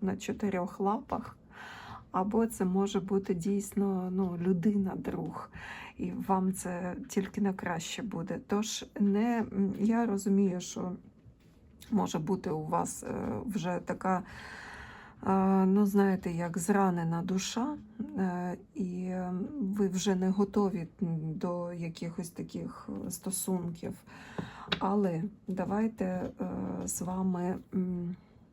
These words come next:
просто розуміти, що інколи треба ризикнути, бо той ризик вас може привести до таких гарних подій, про які ви на сьогодні, може, навіть і не мрієте вже.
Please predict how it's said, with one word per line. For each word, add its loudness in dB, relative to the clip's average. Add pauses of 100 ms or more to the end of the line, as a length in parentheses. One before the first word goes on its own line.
(260)
просто 0
розуміти, 2
що -4
інколи 0 (200)
треба 0
ризикнути, 0 (800)
бо -2
той 2
ризик 2
вас -2
може -2
привести -4
до -2
таких 0
гарних 0
подій, -4 (120)
про -4
які 0
ви 2
на 4
сьогодні, 2
може, 0
навіть -2
і -2
не 2
мрієте -2
вже. -4